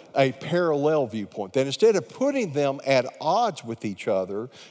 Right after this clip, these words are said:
you see them working concurrently with each other. It's a complementary view.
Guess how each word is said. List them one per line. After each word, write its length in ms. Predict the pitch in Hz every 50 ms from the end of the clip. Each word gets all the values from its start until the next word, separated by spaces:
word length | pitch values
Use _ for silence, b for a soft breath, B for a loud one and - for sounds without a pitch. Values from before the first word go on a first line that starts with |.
| B
you 160 | - 143 151 143
see 300 | - - 196 214 214 185
them 340 | 139 143 131 123 120 113
working 400 | 117 135 160 170 160 - 151 131
concurrently 1040 | 113 - 123 117 107 - - - 165 156 147 139 117 - - 95 101 101 95 95 95 B B B B B B
with 200 | 120 117 117 -
each 220 | 113 104 - - -
other. 240 | 113 98 95 98
It's 180 | 101 123 120 -
a 60 | 123
complementary 920 | - - - 156 151 143 - 147 135 131 139 139 131 120 110 107 104 98 - B B B B B
view. 420 | 110 110 120 123 120 110 95 95